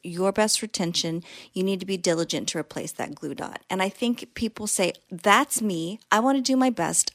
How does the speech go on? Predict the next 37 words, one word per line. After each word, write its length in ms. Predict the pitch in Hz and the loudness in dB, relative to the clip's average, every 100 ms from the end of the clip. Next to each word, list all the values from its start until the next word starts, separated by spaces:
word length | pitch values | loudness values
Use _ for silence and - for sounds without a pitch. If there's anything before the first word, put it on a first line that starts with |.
| - | 4
I 80 | |
want 240 | 202 254 269 | 6 6 4
to 20 | |
provide 360 | 285 220 208 208 | 2 2 2 0
my 100 | 190 | -4
clients 360 | - 180 180 | -4 -6 -6
with 200 | 180 175 | -10 -10
the 300 | - 240 277 - | -4 0 0 6
absolute 560 | 220 220 - 196 190 - | 6 6 0 -4 -4 -2
best 260 | 185 - | -2 -2
retention. 440 | 220 - 180 190 202 | -6 -6 -4 -4 -4
So 120 | - | -2
I'm 80 | 302 | -2
gonna 160 | 330 381 | 0 -2
follow 540 | - 220 208 202 202 - - - | 0 2 4 4 2 -4 -20 -4
whatever 600 | 185 190 226 269 294 294 - - _ | 0 2 4 4 4 4 -2 -16 _
dictate 680 | 240 240 - - 185 170 - | 2 2 2 2 2 0 -4
comes 300 | - 214 214 | -2 0 2
along, 520 | 240 226 175 170 175 - | 2 4 2 0 -4 -4
no 160 | 220 | -2
matter 260 | 208 202 202 | 0 0 -2
how 300 | 202 233 233 | -4 0 0
cumbersome 480 | 240 240 214 - 190 | 2 -2 -2 -2 -2
it 80 | 170 | -2
may 160 | 170 | -4
be, 120 | 170 | -4
because 440 | 165 185 - 196 185 - - - _ | -4 -6 -4 -2 -4 -8 -20 -20 _
that's 460 | 170 220 226 240 - | -2 2 4 2 -2
the 100 | 247 | -2
kind 260 | - 202 | 0 -2
of 80 | 196 | 0
lash 300 | 185 170 - | -2 -2 -2
artist 240 | 165 160 | -4 -4
I 80 | 160 | -4
want 160 | 151 147 | -2 -4
to 60 | |
be." 160 | 139 - | -6 -8